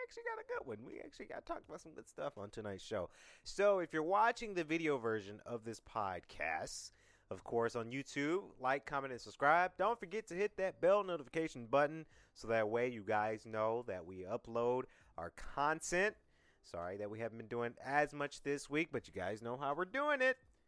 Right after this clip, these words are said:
Go check out Street Style, A New York Culture, and Hardline Second Term, available right now on Amazon Prime Video.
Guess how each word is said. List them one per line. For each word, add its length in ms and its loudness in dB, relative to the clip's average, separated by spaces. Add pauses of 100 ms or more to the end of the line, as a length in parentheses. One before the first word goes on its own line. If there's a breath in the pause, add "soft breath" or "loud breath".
(120)
Go 120 -4
check 340 0
out 160 6
Street 340 -6
Style, 440 4
A 40 2
New 160 -4
York 300 -2
Culture, 580 -2 (280 soft breath)
and 180 -10 (160)
Hardline 800 4 (100)
Second 540 -2
Term, 440 -2
available 600 0
right 280 2
now 440 0 (400 soft breath)
on 160 -8
Amazon 500 -2
Prime 400 -6
Video. 640 0